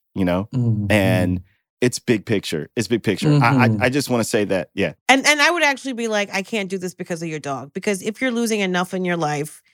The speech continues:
Speaker 3: and people are walking away and don't wanna fuck with you because of your dog, then you're, you might say, "Oh shit, I gotta do something about this dog."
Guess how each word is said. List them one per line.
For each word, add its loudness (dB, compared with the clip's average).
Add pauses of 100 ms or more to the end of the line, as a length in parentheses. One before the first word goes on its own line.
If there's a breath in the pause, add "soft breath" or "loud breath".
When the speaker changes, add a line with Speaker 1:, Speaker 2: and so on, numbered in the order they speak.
(120)
Speaker 3:
and 0
people 4
are 4
walking 0
away 0
and -4
don't 0
wanna -2
fuck -2
with -8
you -6
because -4
of -4
your -4
dog, -2
then 0
you're, -2 (100)
you 0
might 2
say, 0
"Oh -2
shit, -4
I 0
gotta -2
do -6
something -6
about -6
this -12
dog." -4